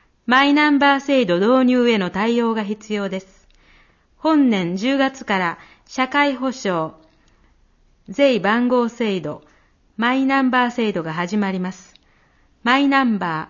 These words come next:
ー個人番号は、平成二十八年一月から社会保障、税、災害対策の三分野で利用されますが、民間事業者もマイナンバーを取り扱うこととなるため、対応が必要です。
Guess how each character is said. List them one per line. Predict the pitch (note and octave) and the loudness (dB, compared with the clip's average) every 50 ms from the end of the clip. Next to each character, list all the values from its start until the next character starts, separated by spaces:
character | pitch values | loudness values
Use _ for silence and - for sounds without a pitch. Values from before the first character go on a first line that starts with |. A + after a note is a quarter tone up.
| - _ | -14 _
ー | |
個 | - A3 A#3 | -2 -2 0
人 | A#3 C#4 D4 C#4+ C4+ C4 | 2 2 2 2 4 2
番 | B3+ B3 A#3 G#3+ F#3+ | 2 0 0 -2 -2
号 | F3 F3 D#3 D#3 D#3 | -4 -4 -6 -6 -4
は、 | E3+ G3+ A#3+ B3+ - _ _ _ - - _ _ _ | -4 -4 -6 -6 -12 _ _ _ -20 -20 _ _ _
平 | - B3+ C#4+ D4 | -4 -2 -2 -2
成 | C#4 - C#4+ C#4 C#4 C4+ | -2 0 0 0 2 2
二 | C4+ D4+ D4 | 2 2 0
十 | - C4+ A#3+ G#3+ | 0 -2 -2 -2
八 | G3 F#3+ G3+ G3 - A#3 A3 | -2 -4 -6 -6 -4 -2 -2
年 | G3 F#3+ F#3 F3+ | -2 -2 -4 -4
一 | G#3 G3 - B3+ | -6 -4 -4 -2
月 | B3+ A#3+ A#3+ A#3+ - | -2 -2 -4 -6 -10
か | - E3+ F3 | -10 -8 -8
ら | E3 D#3 - - - - - _ _ | -6 -8 -10 -12 -18 -20 -20 _ _
社 | _ - A#3 A#3+ | _ -8 -8 -4
会 | A#3+ C#4 C#4 C#4 C4+ A#3 | -2 0 0 0 0 -2
保 | A#3 B3+ A#3+ | -4 -4 -6
障、 | A3+ - G3+ F3 D#3+ D#3 D3+ - - - _ _ - | -4 -4 -4 -4 -4 -6 -8 -12 -18 -20 _ _ -14
税、 | F#3+ G3 B3 A#3+ G#3 E3 - - - - _ _ _ | -4 -2 0 0 0 -2 -6 -10 -18 -20 _ _ _
災 | _ - C4+ C#4+ C#4+ C#4 | _ 0 0 2 2 2
害 | C#4+ C#4 C#4 C4+ | 0 0 0 0
対 | C#4 C#4 C4+ C4 | 0 0 0 0
策 | A#3+ - G#3 G3+ G3 | -2 -4 -6 -4 -4
の | F#3 F3+ F3+ | -4 -4 -4
三 | - G#3+ A#3 B3+ C4 B3+ | -4 -2 0 0 0 0
分 | A#3 C4+ B3+ A#3+ | 0 0 0 0
野 | A3 G3 | 0 -2
で | F3 F3 | -2 -4
利 | D#3+ F3 F#3+ | -4 -2 0
用 | A3 A#3 A#3 | 0 0 0
さ | A3+ A#3 A3+ | -2 -4 -4
れ | A3 G#3+ | -4 -2
ま | G#3+ G#3+ G#3 | -4 -4 -6
す | G#3 F3 | -8 -8
が、 | E3 D#3 D#3+ - - - - - - _ _ | -8 -8 -10 -10 -16 -20 -20 -20 -20 _ _
民 | - C4 D4 D#4 D4+ | 0 2 2 2 2
間 | D4+ D#4 D4 D4 C#4+ | 2 0 0 0 0
事 | C4 C#4 C4 | -2 -2 0
業 | C4 C4+ C4 A#3+ | 0 0 0 0
者 | - - F#3+ F3 | -2 -4 -4 -4
も | E3 D#3 D#3 - - - - _ | -4 -6 -8 -10 -16 -20 -20 _
マ | - G#3+ A3+ B3 | -4 -2 0 0
イ | C4 C4 | 2 2
ナ | C4 C4 C4 | 2 2 0
ン | A#3+ G#3+ | 0 0
バ | F#3+ F#3 F3 E3 D#3+ | 0 0 -2 -2 -2
ー | E3 | -2
を | F#3 F3+ - | -4 -6 -6
取 | - - G#3+ A3+ B3 | -6 -6 -4 -2 0
り | B3 | 0
扱 | A#3+ B3 B3 - - - A#3 G#3+ | -2 -2 -4 -6 -6 -4 -4 -2
う | G#3+ | -2
こ | - G#3 G#3 | -4 -6 -6
と | A3 G#3 | -6 -6
と | - F#3+ | -6 -4
な | F#3+ F#3+ | -4 -4
る | F#3 E3+ | -4 -6
た | E3+ F3 E3 | -8 -8 -10
め、 | E3 D#3+ D#3+ - - - - _ _ _ | -10 -10 -12 -14 -20 -20 -20 _ _ _
対 | - A3 A#3 A#3+ B3 | -4 -2 0 2 0
応 | A#3 A3+ | 0 0
が | A3 A3 | -2 -4
必 | G#3 G#3 G#3 G#3 - G#3 | -6 -6 -8 -8 -8 -6
要 | G#3 G3 F#3+ F#3 | -6 -4 -4 -6
で | F3+ F3+ | -8 -10
す。 | F3+ - _ _ | -12 -16 _ _